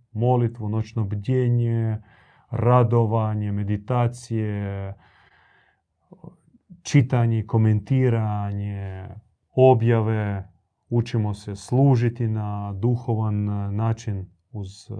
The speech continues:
veliko srce, uz, e, nježni pristup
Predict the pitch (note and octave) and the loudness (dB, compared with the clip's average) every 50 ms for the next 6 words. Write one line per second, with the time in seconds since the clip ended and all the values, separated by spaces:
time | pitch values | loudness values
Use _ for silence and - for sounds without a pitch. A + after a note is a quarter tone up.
0 | G2+ G2 G2 G2 G2 G2+ A2 A2+ A2 A2 A2 A2 G#2 - - - A#2+ A#2 G#2+ - | -10 -10 -10 -10 -6 -2 0 0 0 0 -2 -4 -4 -4 -2 0 0 0 0 -2
1 | - - - G#2+ G#2+ G#2 G#2 G#2 - A2 G#2 G#2 G2+ F#2+ F#2 G#2+ G#2 G2+ G2+ G2 | -8 -12 -10 -8 -8 -8 -8 -10 -8 -6 -6 -6 -6 -6 -8 -8 -6 -6 -6 -6
2 | G2 G2 - _ _ _ _ _ _ _ _ _ _ _ _ _ _ _ - A#2+ | -8 -10 -12 _ _ _ _ _ _ _ _ _ _ _ _ _ _ _ -16 -14
3 | - - - - - A3+ C3 A#2 A#2 B2 B2+ B2+ A#2 A#2 A#2+ A2+ A2 - A#2+ A#2+ | -14 -14 -16 -18 -6 0 2 4 6 6 6 6 6 4 4 2 2 2 0 2
4 | A#2+ A#2 A#2+ - - - - - | 2 0 -2 -6 -8 -8 -8 -10